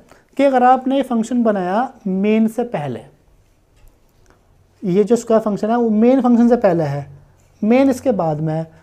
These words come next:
तो ये प्रोग्राम ईजीली एग्जीक्यूट होता है, कोई दिक्कत नहीं है। तो क्या हम इस फंक्शन को मेन के बाद भी डिफाइन कर सकते हैं?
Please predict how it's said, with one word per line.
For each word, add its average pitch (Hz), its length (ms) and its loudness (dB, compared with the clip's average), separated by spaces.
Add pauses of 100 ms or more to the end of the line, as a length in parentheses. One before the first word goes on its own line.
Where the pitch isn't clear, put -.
(380)
तो 269 160 2 (260)
ये 254 120 0
प्रोग्राम 226 540 -2 (160)
ईजीली 220 520 0
एग्जीक्यूट 185 560 -6
होता 165 140 -2
है, 185 80 0
कोई 214 200 4
दिक्कत 175 340 -6
नहीं 135 200 -6
है। 123 180 -12 (840)
तो 269 100 4
क्या 262 220 2
हम 262 460 0 (400)
इस 277 200 -6
फंक्शन 220 520 -4
को 247 240 0
मेन 220 380 2
के 233 180 2
बाद 190 360 -2
भी 220 160 0
डिफाइन 208 360 -2
कर 220 100 -2
सकते 220 360 -8
हैं? 170 200 -8